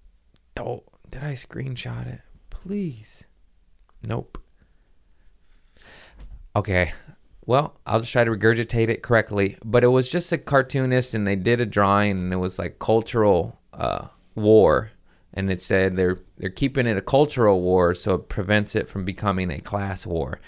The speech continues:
And I never thought about it that way, 'cause that's what it ultimately is. It's like, no, no, no. Don't look up here in our space station with our caviar eating off these fucking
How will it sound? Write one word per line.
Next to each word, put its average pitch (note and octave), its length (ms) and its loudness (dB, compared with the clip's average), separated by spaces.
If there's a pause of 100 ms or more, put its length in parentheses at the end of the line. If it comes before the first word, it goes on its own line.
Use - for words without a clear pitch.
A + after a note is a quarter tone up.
(120)
And - 100 -4
I G#2+ 40 2
never C#3 240 2
thought G2+ 260 4
about E2 280 2
it C#2 100 -4
that D#2 240 -2
way, D#2+ 160 -4
'cause F2 160 -10
that's A2 300 -2
what F2 100 -2
it D#2+ 100 -4
ultimately F2+ 540 -4
is. - 240 -10
It's - 160 -12
like, F#2+ 160 -4
no, C#3 220 2
no, C#3 100 4
no. G#2+ 320 2 (480)
Don't C3+ 280 2
look C3+ 260 2
up A#2+ 220 2
here A#2+ 340 4
in F#2 100 2
our F2 160 2
space C#3 460 2
station E2+ 640 -4
with - 180 -6
our F#2 120 -2
caviar F#2 720 2
eating E2 280 -4
off E2+ 300 -6
these E2+ 340 -8
fucking E2+ 520 -8